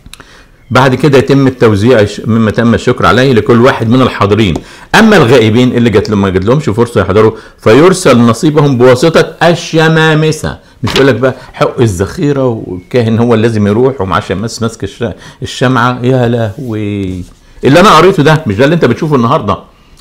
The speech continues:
في الكنائس غير التقليدية؟ هو ده اللي كان في الكنيسة في القرن الثاني،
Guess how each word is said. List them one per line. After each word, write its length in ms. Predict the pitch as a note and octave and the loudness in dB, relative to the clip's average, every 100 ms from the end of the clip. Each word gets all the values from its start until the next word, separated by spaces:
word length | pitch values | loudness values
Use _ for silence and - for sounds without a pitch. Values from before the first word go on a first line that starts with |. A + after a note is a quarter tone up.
| - | -6
في 60 | A#2+ | -4
الكنائس 360 | - B2+ C#3 | -2 0 0
غير 100 | C3+ | 0
التقليدية؟ 540 | C#3 C3+ A2+ A2 D#3+ E3 | -2 -4 -4 -2 -2 -2
هو 360 | - B2+ C3 A2+ | 0 2 2 4
ده 100 | B2+ | 2
اللي 120 | D3 | 2
كان 160 | G#2 | 0
في 60 | G2+ | -2
الكنيسة 440 | F#2 G#2+ C3 D3+ | -4 -2 -2 -2
في 280 | D#3 - _ | -6 -10 _
القرن 360 | - - G2 F#2+ | -14 -6 -4 -4
الثاني، 440 | D2+ D2 B1+ B1 | -6 -10 -10 -12